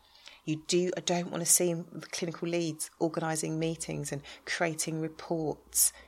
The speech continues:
You don't, you don't need to be doing that. You can find support. Let me help you find support to get that stuff done. Let me take that off your plate.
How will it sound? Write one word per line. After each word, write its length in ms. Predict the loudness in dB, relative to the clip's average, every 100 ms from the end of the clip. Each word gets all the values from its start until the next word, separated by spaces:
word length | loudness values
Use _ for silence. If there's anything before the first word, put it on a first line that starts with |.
| -8
You 120 | -2
don't, 140 | 0 4
you 40 |
don't 220 | 6 4
need 220 | 0 0
to 100 | -2
be 140 | -4 -6
doing 420 | 0 2 2 -2
that. 460 | -6 -8 -4 -6 -6 _ _
You 280 | -2 2 2
can 200 | 0 -4
find 400 | 0 2 2 2
support. 520 | 2 2 0 -2 4
Let 180 | 6 6
me 60 | 4
help 220 | 2 2
you 80 | 2
find 260 | 4 4 4
support 300 | 0 0 0
to 80 |
get 260 | 4 2 6
that 220 | 4 6
stuff 260 | 2 2 4
done. 260 | 2 2
Let 120 | -2 -2
me 60 |
take 240 | 2 2 2
that 100 | -2
off 160 | -2
your 80 | -8
plate. 320 | -2 -2 -2